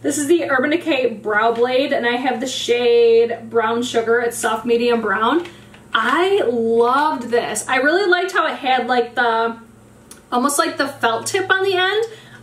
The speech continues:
Only thing that's missing out of this is a spoolie. That's the only thing that I need for my brows.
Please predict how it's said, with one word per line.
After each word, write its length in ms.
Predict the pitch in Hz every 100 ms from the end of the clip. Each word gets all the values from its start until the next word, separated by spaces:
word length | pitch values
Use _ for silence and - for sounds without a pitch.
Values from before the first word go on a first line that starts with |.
| - -
Only 320 | 285 339 370
thing 140 | 370
that's 220 | 339 339
missing 300 | 247 247 277
out 100 | 269
of 80 | 262
this 220 | 277 285
is 200 | - 240
a 140 | 214 -
spoolie. 360 | 208 196 -
That's 200 | 202 240
the 100 | 240
only 200 | 247 247
thing 160 | 247 269
that 100 | 247
I 100 | 233
need 220 | 214 214
for 100 | 240
my 140 | 226 233
brows. 440 | 240 240 254